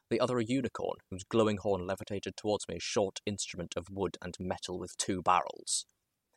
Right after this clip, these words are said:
Each pony wore barding made from thick hide. Much like the knight, I had never seen a firearm before, save for pictures in books.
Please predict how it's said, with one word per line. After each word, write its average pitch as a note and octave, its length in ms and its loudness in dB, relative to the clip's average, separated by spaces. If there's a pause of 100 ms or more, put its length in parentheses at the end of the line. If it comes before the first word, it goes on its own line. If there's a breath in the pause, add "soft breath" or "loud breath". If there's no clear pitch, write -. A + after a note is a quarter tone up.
(260)
Each - 220 -2
pony A2 320 6
wore F#2 220 2
barding F#2 440 4
made F#2 220 0
from F#2 160 -6
thick - 400 -2 (100)
hide. F#3 460 0 (600)
Much - 300 2
like G2+ 180 4
the G#2+ 80 2
knight, - 540 2 (340)
I F#2+ 60 2
had F#2 140 -2
never A#2+ 240 2
seen D#3+ 260 2
a G#2+ 40 2
firearm B2 460 6
before, - 440 -4 (260)
save - 340 6
for - 140 -16
pictures F#2 320 0
in E2+ 100 0
books. - 480 2